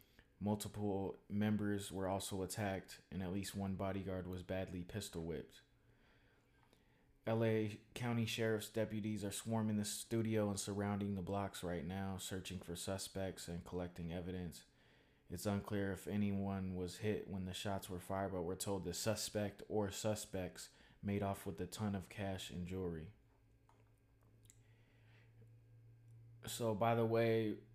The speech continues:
he just posted a video of himself about four hours ago, flaunting, um, s-, stacks of money, you know, standing in front of his Lambo.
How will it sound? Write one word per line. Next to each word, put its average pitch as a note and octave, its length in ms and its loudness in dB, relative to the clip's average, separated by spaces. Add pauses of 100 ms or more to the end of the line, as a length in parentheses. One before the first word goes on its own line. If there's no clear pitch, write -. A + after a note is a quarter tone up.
(380)
he A#2+ 180 2
just A2+ 280 0
posted A#2 360 0
a A2+ 40 2
video A2+ 420 4
of A2 140 2
himself A2 640 2 (1000)
about G#2 260 2
four A2 280 2
hours G#2+ 340 4
ago, G#2+ 440 0
flaunting, G#2+ 580 0 (360)
um, G2 320 -2 (140)
s-, - 160 -6 (480)
stacks - 460 0
of G#2 60 0
money, G#2 260 2
you G2+ 160 0
know, G2+ 300 -2 (180)
standing G#2+ 400 0
in G#2 80 0
front G#2+ 240 -2
of G2+ 80 2
his G2+ 140 0
Lambo. G2+ 460 0